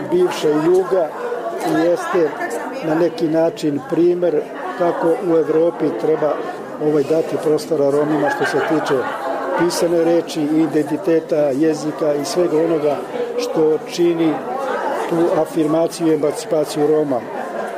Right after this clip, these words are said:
Ne treba nam ono što još neko kaže da treba još hiljadu vekova od egzodusa, hiljadu godina od egzodusa Roma iz Indije, da sad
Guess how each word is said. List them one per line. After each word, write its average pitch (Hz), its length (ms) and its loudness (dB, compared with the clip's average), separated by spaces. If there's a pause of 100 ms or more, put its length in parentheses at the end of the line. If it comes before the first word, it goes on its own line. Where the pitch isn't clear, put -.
Ne 185 120 2
treba 180 300 0
nam 165 200 2
ono 170 220 2
što 143 220 -2
još 165 400 2 (540)
neko 170 280 2
kaže 165 340 0
da 156 100 2
treba 160 280 0
još 151 200 2
hiljadu 156 400 2 (260)
vekova 165 440 2
od 151 100 2
egzodusa, 147 680 0 (720)
hiljadu 185 300 2
godina 170 360 2
od 160 200 0
egzodusa 160 640 2
Roma 165 280 2
iz 143 220 0
Indije, 175 440 2
da 156 140 2
sad 156 220 0